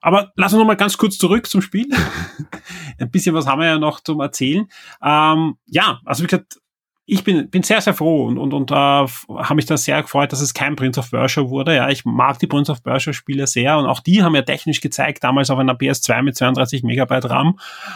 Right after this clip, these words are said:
äh, was technisch möglich ist. Man erinnert sich eben an das Zurückspulen und an die Zooms, äh, in die Level hinein.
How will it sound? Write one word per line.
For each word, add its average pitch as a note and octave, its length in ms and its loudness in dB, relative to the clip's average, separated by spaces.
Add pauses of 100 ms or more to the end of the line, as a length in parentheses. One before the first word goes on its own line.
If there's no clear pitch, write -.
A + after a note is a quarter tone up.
(120)
äh, B2 60 -4
was C#3 520 4
technisch D#3+ 360 0
möglich C#3+ 300 2
ist. D#3+ 220 2
Man B2 120 0
erinnert C3+ 220 0
sich - 220 -12
eben C3+ 160 -2
an B2 140 0
das B2 160 -4
Zurückspulen C3+ 720 0
und B2 100 0
an B2+ 100 -2
die C3+ 120 -6
Zooms, D3+ 760 0
äh, G2+ 100 -6
in D#3+ 220 0
die D3 140 -2
Level C3 400 2
hinein. B2 420 0